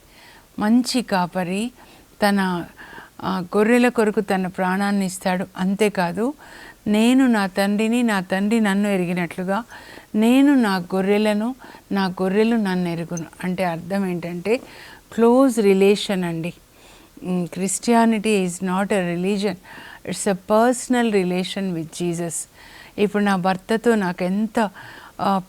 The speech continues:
పర్సనల్ రిలేషన్, వ్యక్తిగత సంబంధం ఉంటుందో, అలాగే నా యేసు నాకు భర్త అన్నమాట. ఉమ్, మనము వధువు సంఘము, యేసు ప్రభు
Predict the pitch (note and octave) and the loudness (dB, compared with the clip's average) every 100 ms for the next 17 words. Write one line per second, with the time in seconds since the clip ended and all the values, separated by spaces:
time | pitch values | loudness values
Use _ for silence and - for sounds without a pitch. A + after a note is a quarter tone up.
0 | - A3 B3 - C4 A3+ F#3 E3+ F3+ F#3+ | 2 2 2 0 0 0 0 0 -2 -2
1 | F#3+ F3 F3+ F#3 B3 A#3+ A3+ - G3+ - | -4 -4 -4 -4 0 2 2 2 -2 -4
2 | - - - - F#3+ G3 G#3+ G#3+ F#3+ F3+ | -20 -20 -10 -2 0 2 2 2 0 -2
3 | F#3 F3+ F#3+ C4 - - - - G3+ A3+ | -2 -2 -2 -4 -8 -20 -20 -4 2 4
4 | A#3+ C4+ A#3+ G3 F#3 F#3 G#3 G#3 - - | 4 4 2 2 0 2 2 0 -4 -6
5 | _ - - _ G3 F#3 F#3+ E3 F3 - | _ -20 -20 _ -4 -2 -4 -2 -2 -2
6 | A3 G#3+ F#3 E3+ D#3+ - - _ - - | 0 2 2 -2 -6 -12 -20 _ -20 -20
7 | - _ A3 A#3+ - _ _ F#3 G3 G3+ | -20 _ -2 -2 -4 _ _ 0 2 2
8 | G3 G#3+ C4 - - - _ F3+ G3 A3+ | 0 -2 -4 -10 -20 -20 _ 2 2 4
9 | C#4+ B3+ A3+ F#3+ G3 F#3+ F#3+ F3+ F#3 G3+ | 4 2 0 0 0 -2 -2 -4 -2 -2
10 | G3+ G#3 F#3 F#3+ D4+ | -2 -4 -2 -2 -4